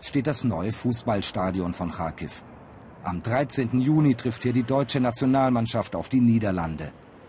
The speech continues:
Es sollte der Höhepunkt für Charkiw werden, aber jetzt hagelt es Absagen und Boykottaufrufe wegen der Inhaftierung Timoschenkos. Kein deutscher Regierungsvertreter wird hier wohl auf der Tribüne Platz nehmen.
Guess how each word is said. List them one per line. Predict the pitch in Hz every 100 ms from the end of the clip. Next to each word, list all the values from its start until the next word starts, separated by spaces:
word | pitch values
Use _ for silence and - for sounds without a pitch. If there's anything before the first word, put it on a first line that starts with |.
| - - -
Es | -
sollte | 85 87 110
der | 113
Höhepunkt | 110 143 127 110 95 -
für | 101
Charkiw | 101 104 117 110
werden, | 113 110 117 113 - - - -
aber | 110 131
jetzt | 135 143 - -
hagelt | 85 85 95
es | 101 110
Absagen | 120 - 123 98 98
und | 104 -
Boykottaufrufe | 110 - 143 117 110 - 113 107 113 104 - - -
wegen | 123 120
der | 120
Inhaftierung | 127 139 - 123 98 78
Timoschenkos. | 85 85 107 104 78 78 69 - - - - - - - -
Kein | - 85 90
deutscher | 135 131 - 127
Regierungsvertreter | 107 - 135 123 117 120 110 117 110 113 104 - -
wird | 143
hier | - 139 113
wohl | 101
auf | 80
der | -
Tribüne | - 123 113 104 90
Platz | - 82 - -
nehmen. | 80 80